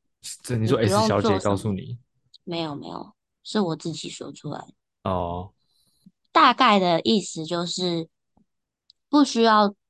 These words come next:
Speaker 2: 这么努力了，你不用努力了，你不用努力。”
Speaker 1: 你不想努力了？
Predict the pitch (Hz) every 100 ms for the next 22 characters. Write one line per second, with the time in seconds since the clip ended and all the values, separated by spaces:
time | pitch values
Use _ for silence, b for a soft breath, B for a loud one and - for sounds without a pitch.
0 | - 277 226 180 165 147 151 190 170 -
1 | - - 208 175 165 185 196 226 196 156
2 | 139 147 170 - - - 175 180 190 214
3 | 196 165 180 185 175 b b b _ _
4 | 127 117 - 117 120 117 135 107